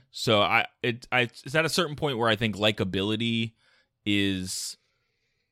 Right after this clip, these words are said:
not a thing that the book needs to have or have not, if that makes it, like, I don't wanna judge the book for whether or not she is likable, 'cause I think that's unfair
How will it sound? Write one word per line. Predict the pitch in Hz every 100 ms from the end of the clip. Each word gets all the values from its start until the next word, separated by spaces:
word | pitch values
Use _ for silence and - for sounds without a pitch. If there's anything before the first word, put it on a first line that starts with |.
| _ _
not | 107 104 104 101 101 101
a |
thing | 92 - 117 104 101
that | 90
the | 101
book | 95 107 98 - -
needs | 101 95 95 -
to | 92
have | - 101 90 92
or | 92
have | 87 87 90 -
not, | 85 104 107 - -
if | 117
that | 139
makes | 139 -
it, | -
like, | 113
I | 107
don't | 113 113
wanna | 104
judge | 98 - 104 98
the | 98
book | 90 90 -
for | 98
whether | 90 85
or | 87
not | 85 78 -
she | - 87
is | 80 -
likable, | 64 - - 60
'cause | -
I | 87
think | 82
that's | 85
unfair | 60 - - 65 57 50